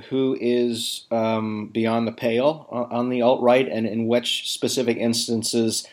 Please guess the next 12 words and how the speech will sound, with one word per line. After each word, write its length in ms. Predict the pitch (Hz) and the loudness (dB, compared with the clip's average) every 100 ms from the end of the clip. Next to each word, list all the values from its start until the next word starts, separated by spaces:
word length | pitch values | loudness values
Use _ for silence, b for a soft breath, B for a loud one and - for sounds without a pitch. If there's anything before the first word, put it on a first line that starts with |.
| B B | B B
some 320 | - - 123 | -8 -2 0
are 80 | 117 | 2
better 320 | 113 117 113 | 2 2 2
than 160 | 110 104 | 0 -2
others 400 | 107 113 131 120 | -4 -2 -2 -2
when 120 | 120 | -4
it 120 | 113 | -4
comes 260 | - 113 107 | -4 -4 -4
to 220 | - 113 | -2 0
their, 480 | 107 110 107 104 107 - | 0 0 2 0 -2 -4
their 120 | 104 | -6
thinking? 560 | - 117 120 143 160 | -2 -2 -2 -4 -6